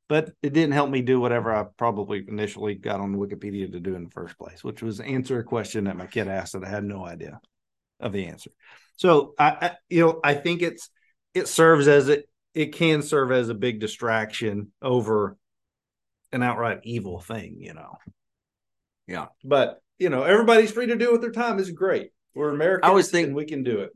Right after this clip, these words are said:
Speaker 2: you know that movie, um, with the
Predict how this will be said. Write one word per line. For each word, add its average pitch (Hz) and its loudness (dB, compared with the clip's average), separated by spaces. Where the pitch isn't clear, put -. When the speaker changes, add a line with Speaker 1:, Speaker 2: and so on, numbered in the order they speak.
Speaker 2:
you 165 6
know 190 6
that 151 4
movie, 123 2
um, 85 -4
with 101 -4
the 98 -4